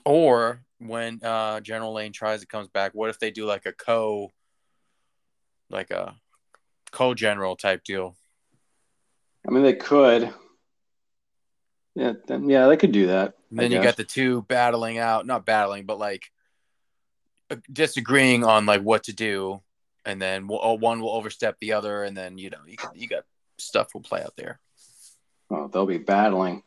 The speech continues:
Speaker 2: every freaking episode.
Speaker 1: Yeah.
Speaker 2: That's all they're doing. It's be like watching an angry couple.
Speaker 1: <laughs>
Speaker 2: So, but, uh, other than that, um, you know, I did, I don't know if it was just me, maybe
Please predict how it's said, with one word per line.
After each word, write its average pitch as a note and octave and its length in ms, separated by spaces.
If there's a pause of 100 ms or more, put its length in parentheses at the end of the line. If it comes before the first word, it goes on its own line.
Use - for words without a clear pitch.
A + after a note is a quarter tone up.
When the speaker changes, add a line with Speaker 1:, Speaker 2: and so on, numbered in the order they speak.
Speaker 2:
every G2 260
freaking G2 360
episode. F#2 420 (460)
Speaker 1:
Yeah. - 220 (1000)
Speaker 2:
That's - 60
all G2 100
they're D#2+ 160
doing. G#2 220
It's G2 80
be G#2+ 180
like G#2 160
watching G#2+ 300
an F#2+ 60
angry G#2+ 320
couple. A2 380 (1500)
Speaker 1:
<laughs> - 60 (2000)
Speaker 2:
So, F#2+ 220 (720)
but, A2+ 260
uh, B2 40
other C3 420
than D3 120
that, C#3+ 360 (120)
um, A#2+ 580 (500)
you B2 100
know, D3 100
I E3 80
did, D#3+ 240 (120)
I A2+ 100
don't D3+ 120
know C#3 160
if G#2 180
it A2+ 120
was F#2+ 200
just A2 240
me, G#2 280
maybe G2 520